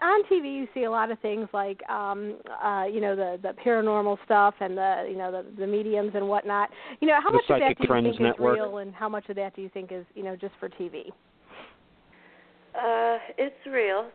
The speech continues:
Speaker 3: I'm sure, like, you know, they have the lights and, and some props, and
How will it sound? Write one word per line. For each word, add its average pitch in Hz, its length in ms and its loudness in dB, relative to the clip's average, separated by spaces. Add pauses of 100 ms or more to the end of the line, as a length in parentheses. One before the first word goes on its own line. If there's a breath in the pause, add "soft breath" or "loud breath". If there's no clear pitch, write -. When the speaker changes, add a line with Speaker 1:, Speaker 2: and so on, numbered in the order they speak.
(140)
Speaker 3:
I'm 220 260 4 (100)
sure, 240 240 4
like, 214 180 2 (160)
you 220 160 -2
know, 196 240 2
they 208 160 0
have 202 200 0
the 190 180 -8
lights 190 400 2
and, 190 220 -4 (440 loud breath)
and 196 180 -6 (140)
some 202 200 -2
props, 190 440 0 (120)
and 175 240 -4